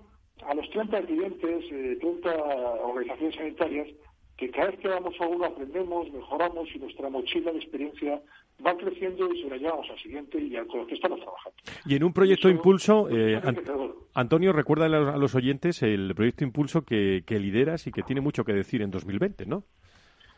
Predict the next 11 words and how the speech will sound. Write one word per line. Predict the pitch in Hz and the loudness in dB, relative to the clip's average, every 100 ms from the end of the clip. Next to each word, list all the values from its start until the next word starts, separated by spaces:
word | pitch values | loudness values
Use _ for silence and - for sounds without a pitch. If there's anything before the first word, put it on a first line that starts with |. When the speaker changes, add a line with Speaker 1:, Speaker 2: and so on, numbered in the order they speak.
| - _ _ - | -20 _ _ -10
Speaker 1:
Pues | 104 | -2
yo | 131 | 0
creo | 220 262 | 0 -2
que | - | -4
sí, | 214 220 160 | -4 -4 -4
además | 127 165 196 | -4 -4 -4
es | 208 | -6
un | 226 | -6
proyecto | 214 220 220 233 | -4 -4 -4 -4
que | 196 - | -4 -2
crece | 170 185 214 214 | -4 -4 -4 -4